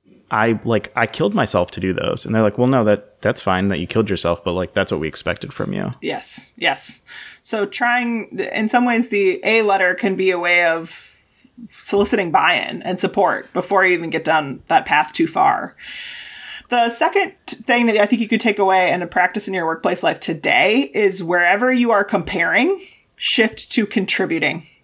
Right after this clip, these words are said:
Speaker 2: So wherever you are comparing your work to somebody else's, um, your, your results to somebody else's, shift to how you wanna contribute to this organization, to this company, to this project, to this initiative. And with, go ahead.
Speaker 1: Wait, can I just say
Speaker 2: Yeah,
Speaker 1: one
Speaker 2: yeah,
Speaker 1: thing?
Speaker 2: yeah.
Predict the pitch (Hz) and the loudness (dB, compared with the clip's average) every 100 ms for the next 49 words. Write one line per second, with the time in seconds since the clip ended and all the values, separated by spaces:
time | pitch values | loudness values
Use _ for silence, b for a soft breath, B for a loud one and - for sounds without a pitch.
0 | _ - 185 175 196 226 220 208 208 190 | _ -4 0 2 2 2 0 0 -2 -2
1 | 208 196 185 156 170 190 220 240 240 220 | 0 0 0 -4 -2 -2 -2 -2 0 2
2 | 202 196 196 208 196 190 190 - B B | 4 2 2 0 2 0 -2 -8 B B
3 | B - 165 147 131 113 117 - 185 180 | B -2 2 2 0 -4 -6 -4 -2 0
4 | 190 220 - 226 208 202 185 185 180 175 | 0 0 -2 -2 0 2 2 2 -2 -4
5 | - - _ _ - - 214 - 208 196 | -6 -12 _ _ -4 0 0 -2 -2 0
6 | 185 175 156 156 165 - 151 165 156 - | 0 0 0 -2 -4 -4 -4 -4 -6 -6
7 | 160 170 175 165 160 175 165 - - - | -4 -2 -2 0 -2 -2 -4 -6 -6 0
8 | 180 180 165 170 160 - 160 160 135 156 | 2 2 -2 -2 -2 2 2 2 -2 -4
9 | 156 147 - 135 - - - - _ _ | -4 -2 -2 -2 -4 -4 -10 -18 _ _
10 | _ _ _ - 170 170 165 - 160 _ | _ _ _ 2 2 2 -2 -4 -14 _
11 | _ _ _ _ _ - 175 175 - 117 | _ _ _ _ _ -6 -2 0 2 2
12 | 107 - - 98 135 135 104 104 139 - | -2 -4 -2 0 2 2 2 0 -2 -2
13 | 110 110 107 98 - | 0 2 2 2 0